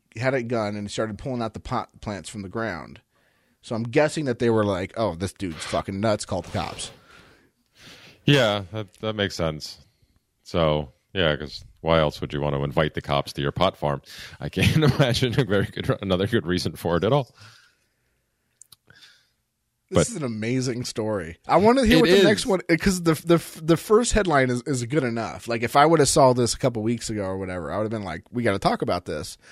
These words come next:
Speaker 1: And then the next one is like, well, that whole scenario plus strippers. <laughs> What's the next
Speaker 2: <laughs>
Speaker 1: story? <laughs> I really wanna know what the next one is. Is it clowns?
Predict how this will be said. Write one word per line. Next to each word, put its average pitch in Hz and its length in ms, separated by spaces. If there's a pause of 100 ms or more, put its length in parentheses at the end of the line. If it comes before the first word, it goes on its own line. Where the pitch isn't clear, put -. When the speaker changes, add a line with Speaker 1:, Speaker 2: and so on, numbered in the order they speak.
(400)
Speaker 1:
And 143 120
then 147 120
the 151 80
next 180 340
one 135 220
is 127 140
like, 117 400 (440)
well, 147 160 (1040)
that 151 300
whole 180 180
scenario 127 640 (280)
plus 220 360
strippers. 160 680 (340)
<laughs> - 340
What's 165 260
the 202 120
next 226 320
Speaker 2:
<laughs> 143 40
Speaker 1:
story? 196 420 (460)
<laughs> - 480
I - 80
really 170 280
wanna 175 180
know 147 160
what 139 140
the 135 60
next 135 280
one 135 160
is. 107 280 (300)
Is 139 140
it 131 100
clowns? 147 540